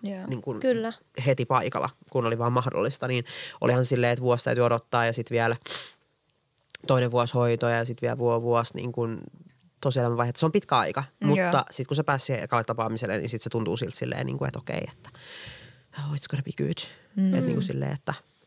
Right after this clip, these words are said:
Speaker 2: et tästä, tästä se nyt lähtee.
Speaker 1: Joo.
Speaker 3: Kyllä.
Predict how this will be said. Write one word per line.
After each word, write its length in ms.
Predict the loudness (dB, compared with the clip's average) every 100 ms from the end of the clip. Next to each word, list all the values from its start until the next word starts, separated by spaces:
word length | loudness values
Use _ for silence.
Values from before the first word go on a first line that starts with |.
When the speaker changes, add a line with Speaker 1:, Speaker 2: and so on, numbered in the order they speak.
| _ _ _ _ _ _ _ _ _ -2 -2 -2 -4
Speaker 2:
et 220 | -4 -4 -12 -2
tästä, 220 | -2 0
tästä 220 | -2 -2
se 80 | -2
nyt 120 | -2
lähtee. 400 | -2 -6 -8 -8 -8 -12 -4
Speaker 1:
Joo. 220 | 0 4
Speaker 3:
Kyllä. 320 | 4 2 0